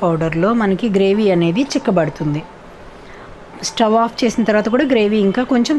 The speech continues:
చిక్కగా అవుతుందన్నమాట. ఇక్కడ చూడండి, గ్రేవీ అంతా కూడా చక్కగా వచ్చేసింది మనకి. ఇప్పుడు నేను ఇందులోకి ఇంకొంచెం వాటర్ని యాడ్ చేశాను, ఎందుకంటే కొంచెం మనకి పలచగా ఉంటే రైస్లో కూడా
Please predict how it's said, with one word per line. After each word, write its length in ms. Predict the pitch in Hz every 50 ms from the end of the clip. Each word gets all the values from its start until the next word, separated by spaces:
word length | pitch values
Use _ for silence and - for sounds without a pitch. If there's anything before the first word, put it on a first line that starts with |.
| -
చిక్కగా 300 | 254 - - 202 180 196 180 165
అవుతుందన్నమాట. 640 | 160 160 - 165 160 165 156 156 151 151 147 156 165 - - - - - - - - - - - - - - - - - 214
ఇక్కడ 140 | - 233 226 - 262
చూడండి, 280 | 240 233 247 262 311 262 202
గ్రేవీ 300 | 202 196 196 196 208 214 208 202
అంతా 200 | 196 190 190 202 190 185
కూడా 140 | 196 208 262 269 -
చక్కగా 440 | 185 - - - - 190 175 196 208 202
వచ్చేసింది 420 | 175 - - 170 165 - 190 180 180 180
మనకి. 260 | 185 185 180 302 392 415 - - - - - - - - - - - 254
ఇప్పుడు 160 | - 285 262 240
నేను 120 | 220 196 190 185
ఇందులోకి 360 | 185 185 185 185 185 185 285 311 294 254
ఇంకొంచెం 420 | 254 262 302 285 269 254 - 285 262 214
వాటర్ని 320 | 185 180 175 175 185 190 185
యాడ్ 160 | 175 165 -
చేశాను, 240 | 185 165 - 190 175 175 185
ఎందుకంటే 380 | 190 185 - 220 220 220 320 370 - -
కొంచెం 280 | 233 254 277 277 330 330 262 202
మనకి 240 | 185 180 180 175 320 - 285
పలచగా 400 | 220 190 190 185 - 202 208 202 190 185
ఉంటే 180 | 180 180 311 392 392 - - - - - - - - - -
రైస్లో 300 | 214 220 247 - 254 240 226 214
కూడా 120 | 220 220